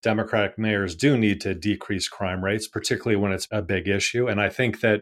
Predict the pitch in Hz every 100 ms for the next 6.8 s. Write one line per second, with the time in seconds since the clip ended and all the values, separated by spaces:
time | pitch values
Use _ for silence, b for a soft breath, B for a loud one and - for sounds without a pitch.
0 | _ 113 107 104 - 113 104 98 98 98
1 | 101 - - 160 120 95 - 104 98 92
2 | 98 - - 104 98 95 85 107 117 98
3 | 85 - 101 92 - 107 107 104 95 92
4 | - - 95 107 101 92 - 131 120 98
5 | 98 98 95 101 - 143 131 104 110 120
6 | - 95 90 104 165 135 95